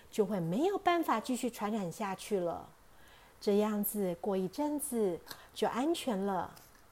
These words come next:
等到安全了之后，学校就会再次开放哦。小虎听了妈妈的话，安心了很多。妈妈的怀抱好温暖哦，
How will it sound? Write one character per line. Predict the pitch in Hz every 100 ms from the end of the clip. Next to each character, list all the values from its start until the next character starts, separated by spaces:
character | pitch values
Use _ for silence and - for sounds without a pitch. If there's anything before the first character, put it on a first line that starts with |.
| - - -
等 | 170 160
到 | 190 180 -
安 | 294 392
全 | - 277
了 | 254
之 | 247 285
后， | 269 302 240 196 - - -
学 | - 160
校 | 185 202
就 | 226
会 | 214 208
再 | 269 262
次 | -
开 | 247 254 262
放 | 311 311
哦。 | 285 277 277 277 - - - - - - - - - - -
小 | - 170
虎 | - 156
听 | - 208
了 |
妈 | 208 170
妈 | 170 170
的 | 208
话， | 214 285 277 247 - - - - - -
安 | 202 220
心 | - 226
了 | 226
很 | 220 208 156 143
多。 | 156 165 160 180 - - - - - - - - -
妈 | - 240
妈 | 247 285
的 | 302
怀 | - 233
抱 | 240 302 311
好 | 294 - - 220 175
温 | 190 277 349
暖 | 370 349 311 277
哦， | 269 254 233 220